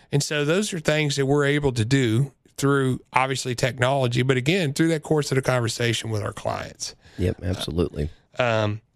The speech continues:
Speaker 1: I think that is obviously, uh, a very important piece of it. Uh, w-, one of the other things, Jared, back on new construction,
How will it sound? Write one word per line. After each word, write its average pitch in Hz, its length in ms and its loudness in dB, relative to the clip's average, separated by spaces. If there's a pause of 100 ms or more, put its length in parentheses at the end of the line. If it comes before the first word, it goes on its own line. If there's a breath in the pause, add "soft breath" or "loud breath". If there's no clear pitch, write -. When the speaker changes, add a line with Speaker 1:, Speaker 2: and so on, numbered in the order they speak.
(300)
Speaker 1:
I 135 80 2
think 139 220 2
that 131 240 2
is 117 260 -2 (140)
obviously, 123 840 0
uh, 110 280 0 (120)
a 123 80 -2
very 117 240 2
important 113 420 -2
piece 110 220 -4
of 104 120 0
it. 104 100 -10 (460 loud breath)
Uh, 135 240 0 (340)
w-, 180 280 0
one 185 220 2
of 202 60 2
the 190 60 0
other 175 100 2
things, 151 300 0
Jared, 147 240 0
back 151 280 0
on 143 140 2
new 135 160 4
construction, 120 760 0